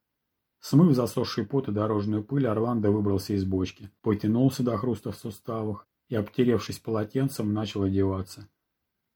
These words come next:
В дверь постучали и сразу приоткрыли. В комнату заглянула служанка, приносившая еду.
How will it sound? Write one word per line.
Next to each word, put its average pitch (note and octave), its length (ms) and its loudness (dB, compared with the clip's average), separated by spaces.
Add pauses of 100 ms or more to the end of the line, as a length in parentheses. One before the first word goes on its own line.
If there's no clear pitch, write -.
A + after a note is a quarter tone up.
(400)
В G#2+ 60 -2
дверь D3+ 220 6
постучали C#3+ 640 2
и G#2 60 2
сразу B2+ 320 0
приоткрыли. A#2 760 -2
В - 80 -20
комнату A2+ 420 0
заглянула A2 460 0
служанка, A2 540 0
приносившая G2+ 680 0
еду. G2 400 0